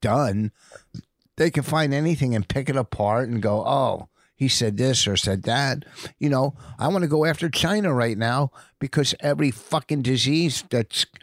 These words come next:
you know, some kind of killer disease, it's not every, but so many start in that country. Yes, there's billions of people, but what the fuck? You know, I just read online that, like,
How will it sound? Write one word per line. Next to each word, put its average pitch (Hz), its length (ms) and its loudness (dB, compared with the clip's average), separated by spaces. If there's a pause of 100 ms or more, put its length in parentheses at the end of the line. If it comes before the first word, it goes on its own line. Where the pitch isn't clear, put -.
(320)
you 143 140 -2
know, 117 160 0
some 139 240 0
kind 127 240 0
of 110 120 2 (880)
killer 151 340 2
disease, 139 680 0 (240)
it's - 220 0 (420)
not 143 220 0
every, 156 320 2
but 143 200 -4
so 170 200 0
many 180 240 0
start - 520 2
in 131 220 0
that 131 240 -2
country. 160 500 0 (380)
Yes, 131 300 2
there's 101 240 -2
billions 95 440 0
of 113 120 0
people, 131 520 0 (880)
but 127 300 0
what - 340 -2
the 95 120 0
fuck? - 560 -2 (400)
You 139 120 0
know, 127 140 2
I 147 80 2
just 160 280 0
read 151 160 2
online 147 580 2
that, 123 180 0 (540)
like, 110 260 -2